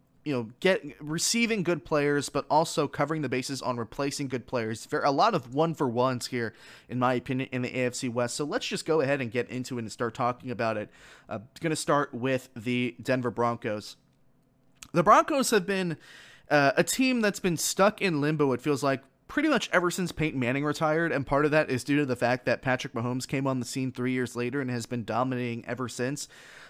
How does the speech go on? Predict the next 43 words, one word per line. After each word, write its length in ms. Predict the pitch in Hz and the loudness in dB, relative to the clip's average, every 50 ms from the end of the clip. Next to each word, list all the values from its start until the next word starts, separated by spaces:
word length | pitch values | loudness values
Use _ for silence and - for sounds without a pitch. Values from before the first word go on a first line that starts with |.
| - | -4
The, 200 | - 151 139 139 | 0 2 2 4
the 120 | 131 139 156 | 4 2 0
Broncos 560 | - 185 214 254 - - - 233 214 190 - | 2 2 2 2 2 4 4 4 4 4 4
have 200 | 202 175 170 139 | 2 2 4 4
been 220 | 156 160 160 156 - - | 2 2 2 0 2 2
a, 220 | 135 131 120 - | 4 6 6 4
a 80 | - 139 | 4 0
team 280 | - - - 247 233 220 | -2 -2 -2 0 0 2
in 200 | 214 185 151 147 | 2 2 2 2
limbo, 460 | 160 160 151 160 156 151 151 156 147 - _ _ _ _ _ _ _ _ _ _ _ _ _ _ _ _ - - - | 2 2 4 4 4 4 4 0 -4 -8 _ _ _ _ _ _ _ _ _ _ _ _ _ _ _ _ -16 -6 -2
and 100 | 202 247 | -2 0
a 40 | 262 | 2
lot 200 | 269 277 262 247 | 2 2 2 2
of 60 | 214 | 4
that 140 | 202 185 160 | 4 4 6
has 240 | 170 175 165 - | 6 4 4 2
to 80 | - 147 | 0 -2
do 160 | 135 143 151 | 0 2 2
with 100 | 156 147 | 2 0
the 80 | - 127 | -2 -2
fact 260 | - 151 151 147 - | 2 2 2 2 2
that 100 | 147 131 | -2 -2
they 100 | - 131 | -2 0
haven't 320 | 135 135 143 151 - - - | 0 0 0 0 -4 -2 0
found 220 | 135 123 135 139 | 2 2 2 0
a 40 | 131 | -2
consistent 480 | - - 127 - - 123 - 143 127 110 | -4 -4 -6 -6 -8 -8 -6 -8 -8 -6
quarterback, 500 | - 120 120 117 110 147 156 170 165 - | -4 -4 -4 -2 0 0 0 0 -2 -2
and 180 | 147 151 139 135 | -4 -4 0 2
there 140 | 156 160 | 2 2
were 200 | 156 147 170 190 | 2 2 0 -2
quarterbacks 520 | 180 - - 170 165 151 147 139 123 - - - | -2 -2 -4 -2 0 2 2 0 0 0 -2 -2
on 140 | 147 147 147 | 0 0 0
the 60 | 139 | 0
market 300 | 131 127 131 131 - 131 | 0 0 0 0 -2 -4
this 180 | - 131 113 - - | -4 -4 -6 -2 0
offseason 520 | 127 135 135 127 - 135 127 117 127 120 | 2 2 2 0 -2 -6 -6 -6 -6 -4
via 240 | 107 123 117 117 113 | -2 0 0 0 0
trade, 480 | 113 - - - 165 160 160 156 147 - - - - - - - - _ _ - | -4 -6 -4 0 0 2 2 0 -2 -4 -12 -20 -20 -20 -20 -20 -20 _ _ 4
via 240 | 139 131 123 120 | 6 6 6 4
free 260 | 117 - - 131 117 - | 2 -2 -4 -4 -2 0
agency. 480 | 131 156 160 156 151 - - 160 139 | 0 0 0 -2 -4 -2 0 0 0
Dak 420 | 123 - - 120 127 135 135 - | 0 0 0 2 2 2 0 -4